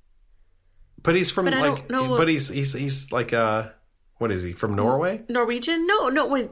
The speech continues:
Speaker 2: yeah, but hi-, my, my great-grandparents were from Norway. He was
Speaker 1: Right.
Speaker 2: born in Nebraska.
Speaker 1: Oh, was he?
Speaker 2: In Obert.
Speaker 1: So the great-grandparents moved here and then had him, and then he fought for the United States.
Speaker 2: Right.
Speaker 1: I see,
Speaker 2: Yeah.
Speaker 1: I didn't know that.
Speaker 2: Yeah.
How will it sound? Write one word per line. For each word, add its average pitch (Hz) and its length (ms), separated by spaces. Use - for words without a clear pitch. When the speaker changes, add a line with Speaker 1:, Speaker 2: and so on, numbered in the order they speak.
Speaker 2:
yeah, 269 240
but 190 260
hi-, 233 140
my, 220 400
my 214 200
great-grandparents 180 1900
were 165 100
from 160 240
Norway. 165 520
He 285 200
was 123 120
Speaker 1:
Right. 98 140
Speaker 2:
born 190 200
in 151 180
Nebraska. 147 880
Speaker 1:
Oh, 131 100
was 151 260
he? - 220
Speaker 2:
In 170 180
Obert. 180 480
Speaker 1:
So - 160
the 117 80
great-grandparents 123 1040
moved 104 340
here 92 300
and 90 220
then 95 120
had 98 280
him, 92 300
and 87 160
then 87 120
he 92 160
fought - 280
for 95 60
the 92 80
United 90 320
States. - 460
Speaker 2:
Right. - 320
Speaker 1:
I 277 120
see, - 80
Speaker 2:
Yeah. 92 80
Speaker 1:
I - 40
didn't 92 120
know 123 160
that. - 220
Speaker 2:
Yeah. 233 340